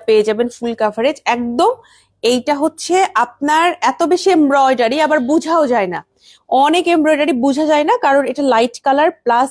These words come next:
এইখানে যে কালারটা দেওয়া আছে, এটা তো একদম ম্যাটেরিয়ালের সাথে ম্যাচিং করে কালারটা দেওয়া আছে, এই কারণে আরো বুঝা যায় না। ঠিক আছে, পছন্দ হলে পেজে ইনবক্স করে ফেলবেন আপুরা।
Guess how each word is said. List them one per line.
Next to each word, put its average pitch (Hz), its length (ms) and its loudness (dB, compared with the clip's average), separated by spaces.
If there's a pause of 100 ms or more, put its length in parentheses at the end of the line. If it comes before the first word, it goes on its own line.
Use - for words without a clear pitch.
(120)
এইখানে 247 380 -2
যে 254 100 -4
কালারটা 220 400 0
দেওয়া 202 260 2 (180)
আছে, 220 280 -2
এটা 247 140 -6
তো 269 100 -4
একদম 269 280 -2 (420)
ম্যাটেরিয়ালের 285 580 2
সাথে 311 280 -2
ম্যাচিং 277 500 0
করে 269 180 2
কালারটা 202 400 0
দেওয়া 202 260 2
আছে, 175 240 -4
এই 180 60 -2
কারণে 226 300 -2
আরো 226 200 0
বুঝা 262 380 -2
যায় 190 200 -2
না। 156 180 -8 (680)
ঠিক 240 160 -2
আছে, 466 260 -2 (380)
পছন্দ 339 420 2
হলে 381 220 4
পেজে 302 360 0
ইনবক্স 294 400 -2
করে 247 200 0
ফেলবেন 185 340 -2
আপুরা। 165 360 -10